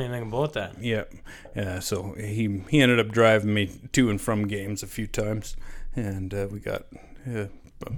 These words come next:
Speaker 2: he, he got to know me like somebody who travels with me does. He just,
Speaker 1: Yeah.
Speaker 2: he, if there's something on my mind, we're gonna talk about it.
Speaker 1: <laughs>
Speaker 2: Yeah, let's give her.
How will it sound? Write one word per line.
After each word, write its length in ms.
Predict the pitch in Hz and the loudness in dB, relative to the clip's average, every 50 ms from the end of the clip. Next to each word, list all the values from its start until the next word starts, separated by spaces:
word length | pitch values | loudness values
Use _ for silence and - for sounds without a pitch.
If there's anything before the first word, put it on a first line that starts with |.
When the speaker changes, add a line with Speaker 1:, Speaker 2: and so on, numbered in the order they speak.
| - - - - - - - - - - - - - 131 123 - - - - | -6 -6 -8 -10 -10 -8 -8 -8 -10 -10 -14 -14 -14 -14 -14 -12 -14 -16 -16
Speaker 2:
he, 160 | - - - 127 | -10 -8 -6 -6
he 340 | 117 107 - - 139 156 | -4 -6 2 4 6 8
got 220 | 143 151 143 143 - | 8 8 8 6 6
to 80 | - | 6
know 180 | 147 143 139 135 | 8 8 10 10
me 200 | 135 135 135 139 | 10 10 10 10
like 320 | 135 135 131 127 127 - - | 10 10 8 6 6 2 -2
somebody 420 | - - 151 135 131 127 127 127 127 | 2 4 4 6 8 8 10 10 8
who 60 | 123 | 6
travels 560 | 120 - 127 117 110 107 101 101 101 101 - | 4 4 4 4 4 2 0 -2 -4 -2 -2
with 220 | 110 104 - - | -2 -4 -2 -4
me 100 | - 107 | -4 -4
does. 300 | 95 95 95 90 92 92 95 | -4 -4 -4 -6 -6 -6 -8
He 120 | 98 98 | -8 -8
just, 260 | 92 131 127 120 113 - - - - | -6 -4 -2 -2 -4 -4 -8 -10 -4
Speaker 1:
Yeah. 180 | - 117 107 98 | 0 2 2 2
Speaker 2:
he, 40 | 92 - - - - - | 0 -4 -10 -14 -4 -2
if 160 | 117 107 - | -2 0 2
there's 160 | 113 110 - | 2 2 4
something 240 | - 123 113 110 120 | 4 2 2 2 2
on 160 | 117 113 113 | 2 4 4
my 240 | 113 113 117 117 117 | 4 4 4 4 4
mind, 420 | 117 113 117 120 120 120 120 120 113 | 4 4 4 4 4 4 4 4 2
we're 100 | 113 107 | 2 2
gonna 220 | 107 110 110 110 | 2 2 2 2
talk 360 | 101 - 117 104 104 104 104 - | 2 2 2 4 4 2 0 -2
about 320 | 104 98 107 104 107 113 | -2 0 0 2 2 2
it. 160 | 123 135 - | 0 -2 -4
Speaker 1:
<laughs> 140 | - - - - - - - - - - - - - - - - - - - - - - - - - | -6 -6 -4 -4 -6 -6 -6 -8 -10 -12 -16 -18 -18 -16 -14 -12 -12 -12 -12 -14 -18 -20 -20 -8 -4
Speaker 2:
Yeah, 260 | 147 160 170 151 107 104 | -2 -2 0 -2 -2 -2
let's 220 | 110 107 104 107 | -2 -4 -4 -2
give 240 | - 110 113 123 131 | 0 4 6 6 6
her. 160 | 131 123 123 | 6 4 2